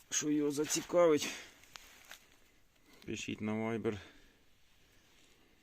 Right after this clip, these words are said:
Обвели, скинули на Viber повідомлення. Я вам відповів по ціні.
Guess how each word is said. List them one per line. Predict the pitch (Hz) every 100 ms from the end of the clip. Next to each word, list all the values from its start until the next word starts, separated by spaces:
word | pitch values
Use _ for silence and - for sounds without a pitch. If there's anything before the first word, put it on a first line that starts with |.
| - - -
Обвели, | 107 95 104 117 117 110 95 - _ _ _ - - _ - - - _ - _ - _ - - -
скинули | - - 107 107 104
на | 101
Viber | 98 98 98 95
повідомлення. | - 98 98 110 107 95 92 87 - - - - _ - - - - - - - - _ - - - - -
Я | 107
вам | 101 98
відповів | 95 - 101 101 104
по | 98
ціні. | 92 85 87 85